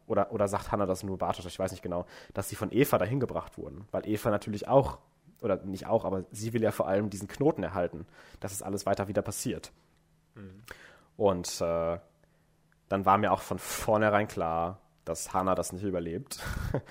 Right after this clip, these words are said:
Speaker 2: Ja, das war fast schon irgendwie klar bei der Szene, wo sie, finde ich, in diesen Raum reinkam und
Speaker 1: Ja.
Speaker 2: Adam so mit dem Rücken zu ihr steht.
Speaker 1: Ja.
Speaker 2: Dachte ich mir schon so, oh, das geht doch nicht gut aus. <laughs> Also
Speaker 1: Und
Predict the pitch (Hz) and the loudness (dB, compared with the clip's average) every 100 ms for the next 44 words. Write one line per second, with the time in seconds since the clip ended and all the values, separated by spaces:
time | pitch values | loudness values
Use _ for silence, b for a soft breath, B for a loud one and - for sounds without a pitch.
0 | B B B B 113 120 - 139 175 - | B B B B -10 -10 -8 -10 -10 -18
1 | - - 156 - 160 156 143 160 - 131 | -20 -14 -12 -12 -14 -12 -14 -16 -14 -10
2 | 135 131 123 - 131 123 120 127 - 131 | -8 -10 -12 -10 -10 -10 -14 -16 -16 -16
3 | 123 127 110 113 101 110 135 104 101 101 | -12 -12 -12 -12 -10 -10 -8 -10 -10 -12
4 | 101 104 107 - - 90 113 117 113 113 | -14 -14 -16 -20 -2 0 0 -2 -12 -12
5 | 113 117 113 135 127 117 151 135 110 - | -12 -12 -10 -8 -10 -14 -14 -14 -16 -12
6 | 104 95 85 b b b _ 113 - 120 | -4 -2 -2 b b b _ -16 -14 -14
7 | 123 117 123 123 104 131 127 110 - 131 | -12 -12 -10 -12 -10 -12 -10 -12 -12 -14
8 | 123 101 110 - - - 107 - 180 | -12 -12 -14 -16 -14 -10 -10 -8 -8